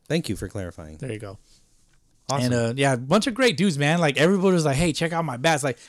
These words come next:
Speaker 2: everybody's got sick-ass bats, dude. Like, it doesn't matter what brand they, they use. Everybody's got some sick wood, bro. Like, some sick-ass lumber.
Speaker 1: Oh, you love
Speaker 2: It's
Speaker 1: that
Speaker 2: like,
Speaker 1: wood.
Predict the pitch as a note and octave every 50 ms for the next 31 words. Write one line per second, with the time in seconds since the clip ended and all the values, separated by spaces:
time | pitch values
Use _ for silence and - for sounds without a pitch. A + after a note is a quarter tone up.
0 | - - - - D4+ D#4+ F4 G#4 G#4 G#4 A4 A#4 A4+ F#4+ F#4 A#3+ G3+ A#3 C4+ C#4+
1 | - - - - - - - G#3+ B3+ B3+ - C4 B3+ A#3+ G#3 D3+ D3+ B2+ A#2 C#3
2 | C#3 F3+ D#3+ - - - - E3 E3 E3 D#3+ C#3+ B2+ - - - _ _ A#3 C#4+
3 | D#4 D#4+ D4+ D4 C#4+ C4+ A#3 F3 C3+ C3+ D#3 F3+ C#3 B2 - C3 C3+ C#3+ D3+ D#3+
4 | D#3 D#3 D#3+ D#3+ D3+ - _ _ _ _ _ - E3+ E3 E3 D3+ D#3 E3+ E3 D#3+
5 | D#3+ E3+ E3+ E3+ D#3+ - _ - - _ _ - B3+ D4+ E4 E4 F4+ F4+ E4 D#4
6 | D#4+ E4 - - D4 G#3 - - D4 C4+ G#3 E3+ C#3+ C#3+ G#3+ B3+ F#3 B2+ B2+ D3
7 | D#3+ F#3 F3+ E3+ D3 C#3 - - D3+ C#3 - - A3+ A3+ - A3+ G#3 F3+ - F3+
8 | F#3 G3 F3 C#3+ B2+ - - - - F#2+ F2+ F#2+ F#2+ F2+ F2 F2 F#2+ F2+ G3+ F#3+
9 | D3 - - - - -